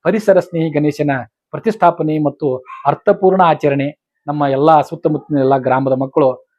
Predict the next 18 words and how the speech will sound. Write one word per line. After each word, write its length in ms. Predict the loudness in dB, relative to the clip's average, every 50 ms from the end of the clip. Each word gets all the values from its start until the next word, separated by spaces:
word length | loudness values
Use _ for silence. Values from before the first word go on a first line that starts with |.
| _ _ -4
ಬಂದು 180 | -2 0 0 2
ಇವತ್ತು 220 | 0 0 0 0
ಗಣೇಶನ 420 | -2 -2 -2 -2 -2 -2 -2 -2 0
ಮೂರ್ತಿಯನ್ನ 480 | 0 0 0 -2 0 0 2 2 2
ಬಣ್ಣರಹಿತವಾಗಿ 960 | 0 0 0 0 2 2 2 0 0 0 0 0 0 -2 -6 -10 -12 -12 -14 _ _ _ _ _ _ -8
ಮೂರ್ತಿಯನ್ನ 360 | -6 -6 -2 0 0 0 2
ತಯಾರಿ 440 | 0 0 0 2 2 2 0 0 -2 -4 _ _ _ _ _ -8
ಮತ್ತು 140 | -2 0 2
ಅದರ 200 | 2 2 0 -2
ಕಾರ್ಯಾಗಾರವನ್ನು 680 | -2 0 0 2 4 4 4 4 4 2 2 0 -2
ಇಟ್ಟುಕೊಂಡಿದ್ದಾರೆ. 680 | -2 -2 -2 0 0 0 0 0 -2 -2 -4 -6 -10 _ _ _ _ _
ಆ 100 | -4 -4
ಕಾರ್ಯಾಗಾರದ, 1000 | -4 0 0 2 2 4 4 2 4 4 4 4 4 4 4 4 2 2 0 -2 -8 _ _ _ _ -2
ಕಾರ್ಯಾಗಾರವನ್ನ 640 | 0 0 2 2 2 2 2 4 2 2 0 0
ನಮ್ಮ, 420 | 0 0 0 0 0 -2 -2 -4 -8 _ _ _ _ _ -12
ನಮ್ಮ 180 | -8 -8 -8
ಸಂಸ್ಥೆಯ 360 | -6 -4 -6 -6 -2 -2 -2 -2
ಸದಸ್ಯರಾಗಿರ್ತಕ್ಕಂಥ 800 | -2 -2 -4 -2 0 0 0 0 0 -4 -4 -6 -6 -6 -6